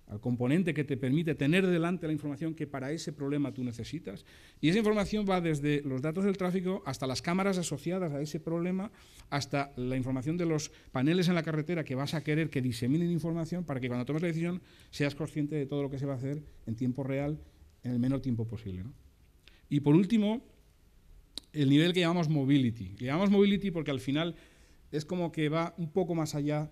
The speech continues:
de la gestión del tráfico, que es el problema principal, ¿no? Aquí es donde integramos a todo el mundo y, eh, hemos empezado por lo más sencillo. Lo más sencillo es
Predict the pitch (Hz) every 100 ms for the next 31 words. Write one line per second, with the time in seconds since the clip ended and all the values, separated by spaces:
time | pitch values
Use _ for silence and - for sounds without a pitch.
0 | - 135 127 123 - - _ - 143 170
1 | 165 151 156 156 156 143 139 127 139 123
2 | 120 113 123 113 107 101 107 90 92 151
3 | 127 117 165 180 147 151 147 139 131 131
4 | 156 170 160 165 151 160 165 170 180 -
5 | - - - - 139 139 135 - 123 127
6 | 131 147 196 190 185 190 196 196 165 156
7 | 147 135 135 160 160 135 123 120 104 120
8 | 156 156 160 175 170 160 147